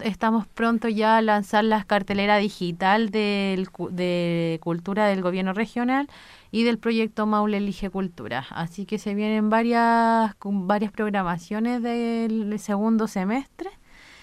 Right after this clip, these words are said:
Y que el viernes vamos a lanzar el catastro, eh, de la comunidad cultural de Cauquenes.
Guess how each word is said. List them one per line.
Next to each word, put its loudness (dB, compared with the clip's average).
Y 0
que 2
el 2
viernes 0
vamos 2
a 2
lanzar 2
el 0
catastro, 2
eh, 2
de 2
la 4
comunidad 2
cultural -2
de -2
Cauquenes. -6